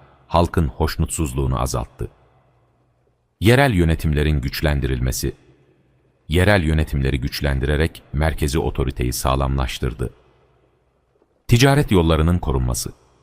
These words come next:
Ticaret yollarını koruyarak ekonomiyi güçlendirdi ve Kiev Rusu'nun refahını artırdı. Dördüncü, Hristiyanlığı kabulü.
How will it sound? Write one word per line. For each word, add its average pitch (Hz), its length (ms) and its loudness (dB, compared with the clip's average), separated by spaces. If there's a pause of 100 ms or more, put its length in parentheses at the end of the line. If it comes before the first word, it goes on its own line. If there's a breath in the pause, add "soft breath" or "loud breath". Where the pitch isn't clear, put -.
(460)
Ticaret 110 380 4
yollarını 82 300 4
koruyarak 78 480 2 (340)
ekonomiyi 71 440 0
güçlendirdi 65 640 -2 (680)
ve 87 100 2
Kiev 123 320 4
Rusu'nun 82 420 0
refahını 67 440 0
artırdı. 58 420 -4 (1300)
Dördüncü, 78 480 2 (380)
Hristiyanlığı 69 560 0
kabulü. 60 380 -4